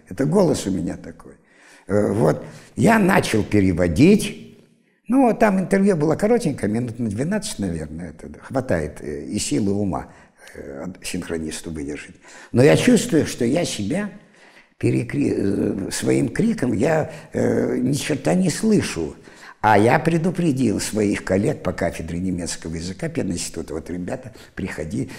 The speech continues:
э, включайте телевизор, в общем, всё увидите». Вот это был первый опыт. Ну, бывали, конечно, с-, э, э, случаи. Видите, в чём дело? Мне приходилось, э, заниматься с-, э, синхронным переводом,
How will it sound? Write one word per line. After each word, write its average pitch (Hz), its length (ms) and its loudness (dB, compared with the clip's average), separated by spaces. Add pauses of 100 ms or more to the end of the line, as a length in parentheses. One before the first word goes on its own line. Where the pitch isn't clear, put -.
(140)
э, 90 120 0
включайте 95 680 -2
телевизор, 95 680 -4
в 92 60 -4
общем, 95 260 -8
всё 104 240 -6
увидите». 78 540 -8 (200)
Вот 156 200 -4
это 180 160 -6
был 113 240 -4
первый 95 420 -6
опыт. - 220 -12 (400)
Ну, 269 80 6
бывали, 277 460 8
конечно, 156 600 2
с-, - 160 -4
э, 92 240 0 (440)
э, 90 580 -4
случаи. - 400 -2
Видите, 233 340 2
в - 60 -6
чём 123 260 0
дело? 92 260 0
Мне 165 320 0
приходилось, 147 840 -4 (440)
э, 92 720 0 (320)
заниматься 123 680 -2
с-, - 200 -6
э, 101 160 -2
синхронным 113 840 -2
переводом, 135 720 -2